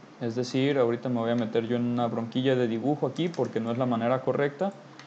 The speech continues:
pero mi textura debería de, no debería de,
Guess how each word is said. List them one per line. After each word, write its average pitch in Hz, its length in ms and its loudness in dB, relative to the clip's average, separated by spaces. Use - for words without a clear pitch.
pero 165 460 6
mi 123 160 2
textura 131 580 2
debería 123 460 6
de, 120 400 6
no 127 220 4
debería 131 480 6
de, 147 360 2